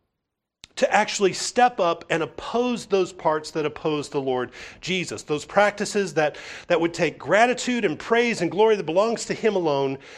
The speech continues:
and give them to something else. Be aware of the power of rival liturgies. Have your antennas up for idolatry all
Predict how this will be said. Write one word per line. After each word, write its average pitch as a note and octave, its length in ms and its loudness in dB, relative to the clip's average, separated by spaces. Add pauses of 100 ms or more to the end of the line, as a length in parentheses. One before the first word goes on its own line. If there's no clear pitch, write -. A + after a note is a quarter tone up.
(340)
and D#3 200 0
give D#3+ 160 0
them C3+ 300 -2 (100)
to D3 100 -8
something B2+ 420 -8
else. G#2+ 180 -8
Be G4+ 280 -2
aware F4 460 2
of C4 80 -2
the C4 100 -2
power A3 840 2 (200)
of F3 280 0
rival A#3+ 560 2 (120)
liturgies. E3+ 680 -2
Have D4+ 420 4
your D4 160 2
antennas C#4 680 0
up - 380 4 (100)
for A#3+ 460 2 (100)
idolatry F#3+ 920 2 (140)
all F#3 520 4